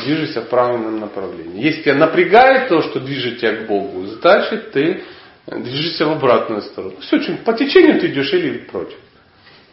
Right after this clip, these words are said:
Допустим, ну, представьте, да, а, и Бог, и к нему течет река, да,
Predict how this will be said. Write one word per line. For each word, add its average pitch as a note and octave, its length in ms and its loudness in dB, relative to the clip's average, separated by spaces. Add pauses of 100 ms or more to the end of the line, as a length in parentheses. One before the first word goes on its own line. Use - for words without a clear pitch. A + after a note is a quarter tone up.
(260)
Допустим, C#3+ 460 -2
ну, A#3+ 180 2
представьте, A#2 540 -2
да, G#3+ 380 2 (100)
а, G#2+ 180 -2
и C#3 200 -2
Бог, D4+ 320 2
и C3+ 60 -4
к - 80 -8
нему F#3 280 0
течет - 400 -6
река, F2 420 -6 (440)
да, C#3 240 -14